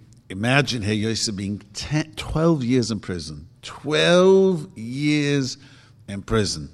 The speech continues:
And Yosef survived it. So the Medrash says, "How did Yosef survive this?"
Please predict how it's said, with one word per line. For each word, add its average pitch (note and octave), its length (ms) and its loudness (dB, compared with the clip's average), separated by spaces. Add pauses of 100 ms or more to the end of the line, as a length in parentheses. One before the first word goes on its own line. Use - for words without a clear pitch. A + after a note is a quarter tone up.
(1200)
And B2+ 680 2 (100)
Yosef C3+ 840 0 (300)
survived D3 720 -2
it. - 240 -18 (800)
So - 160 -10
the G2 100 -8
Medrash C3+ 400 -4
says, B2 240 -6
"How G#3+ 380 -6
did F#3 200 -8
Yosef F3 340 -6
survive F#3 560 -10
this?" - 280 -18